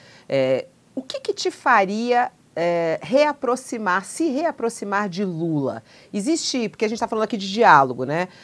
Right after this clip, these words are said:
É, o senhor tá falando desde o começo da necessidade de diálogo, é, de derrubar Bolsonaro, é, da democracia. O que que te faria se aproximar de Lula? Teria alguma chance de diálogo com Lula?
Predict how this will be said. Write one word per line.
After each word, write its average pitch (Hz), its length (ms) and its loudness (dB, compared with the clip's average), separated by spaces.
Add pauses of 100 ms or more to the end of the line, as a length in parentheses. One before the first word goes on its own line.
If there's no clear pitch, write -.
(140)
É, 139 420 0
o 135 60 -4
senhor 160 160 -4
tá 165 80 -4
falando 165 240 -2
desde 160 200 0
o - 40 -18
começo 185 280 0
da 185 80 -2
necessidade 165 540 -2
de 139 160 -12
diálogo, 202 680 6 (220)
é, 151 180 0
de 156 140 -2
derrubar 143 400 2
Bolsonaro, 196 1040 0
é, 156 240 2
da 147 120 0
democracia. 202 1000 -2 (320)
O 269 100 -6
que - 140 -16
que - 100 -8
te 359 160 -6
faria 214 800 2
se 240 480 -6
aproximar 226 840 0
de 170 180 -8
Lula? 160 500 -4 (200)
Teria 233 340 4
alguma 202 640 2
chance - 580 -4
de 165 160 -8
diálogo 165 540 2
com 180 260 -4
Lula? 151 420 -4